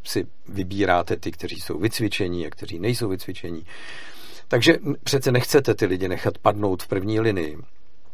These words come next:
Ale taky je v tom jistá míra chaosu stále. To znamená, dostanou se lidi jiného ražení na místa,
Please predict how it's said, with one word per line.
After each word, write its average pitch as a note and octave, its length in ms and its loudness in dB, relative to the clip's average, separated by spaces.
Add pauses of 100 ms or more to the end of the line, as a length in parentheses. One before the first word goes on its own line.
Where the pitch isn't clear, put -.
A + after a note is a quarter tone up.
(160)
Ale A#2 220 10
taky A#2+ 360 6
je F#2 120 4
v - 80 -8
tom E2 200 -4
jistá E2 320 -2
míra D#2+ 260 -4
chaosu F#2 420 -2
stále. C#2+ 480 -4
To F#2+ 140 -2
znamená, G2 540 2 (460)
dostanou A#2+ 580 4
se G2 320 4 (200)
lidi A#2+ 240 4
jiného C3 640 6
ražení G2+ 480 4
na G2 100 4
místa, F#2 500 0